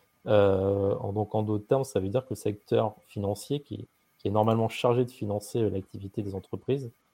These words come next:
qui, qui, qui produisent des biens et services pour qu'elles créent de la valeur, en fait, il devient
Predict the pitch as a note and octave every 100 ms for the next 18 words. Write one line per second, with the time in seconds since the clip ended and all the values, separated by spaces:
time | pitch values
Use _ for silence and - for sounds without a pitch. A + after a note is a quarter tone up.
0 | _ _ _ G#2 - A2 G2 F#2 F2+ _
1 | - - G#2+ G#2+ G2 G2+ G2+ G2+ F#2 G#2
2 | G#2+ - _ _ _ - F#2 G2 - A2+
3 | G#2+ G2+ G2 A#2 D#3 - - C3 - _
4 | _ _ G2+ G#2 G#2+